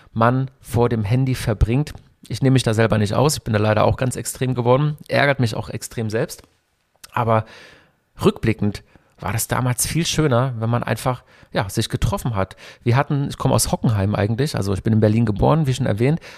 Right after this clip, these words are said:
bin aber in Hockenheim aufgewachsen. Und in Hockenheim gab es immer diesen einen Waschplatz beim McDonald's. Und dort haben wir uns jeden Freitag um zwanzig Uhr getroffen.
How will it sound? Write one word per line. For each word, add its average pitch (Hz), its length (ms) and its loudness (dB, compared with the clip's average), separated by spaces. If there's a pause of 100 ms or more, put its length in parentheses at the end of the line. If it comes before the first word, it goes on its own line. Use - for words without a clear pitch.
(220)
bin 123 160 0
aber 113 160 4
in 104 120 0
Hockenheim 120 400 0
aufgewachsen. 117 720 -4 (320)
Und 113 160 0
in 104 140 4
Hockenheim 127 380 2
gab 120 200 0
es - 140 -10
immer 127 160 0
diesen 117 260 0 (240)
einen 120 380 2
Waschplatz - 640 -2
beim 107 200 0
McDonald's. 101 540 0 (160)
Und 110 220 -2
dort 131 260 4
haben 127 200 0
wir 117 80 0
uns 117 220 -4
jeden 131 540 0
Freitag 107 520 -4
um 101 160 -2
zwanzig 117 540 -4
Uhr 98 80 -6
getroffen. 101 520 -6